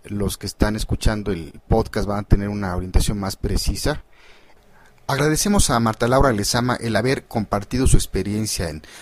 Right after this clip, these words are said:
tanatología con salud mental. Para los que quieran contactarla, lo pueden hacer en su correo que es lezama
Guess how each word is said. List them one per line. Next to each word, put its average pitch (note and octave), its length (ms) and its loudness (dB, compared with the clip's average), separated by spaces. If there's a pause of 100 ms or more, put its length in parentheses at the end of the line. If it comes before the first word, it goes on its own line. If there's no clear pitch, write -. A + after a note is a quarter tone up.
(100)
tanatología G2+ 600 2
con E2 280 -2
salud G#2+ 240 -4
mental. G#2+ 400 -2 (520)
Para C3+ 140 4
los D3 140 6
que D3 160 0
quieran F#3 440 0
contactarla, A2+ 840 -2 (260)
lo B2+ 120 8
pueden E3 320 6
hacer C3 260 -2
en C3 60 -2
su - 160 8
correo B2 420 0
que A2+ 140 -2
es - 240 -4 (580)
lezama D3 720 0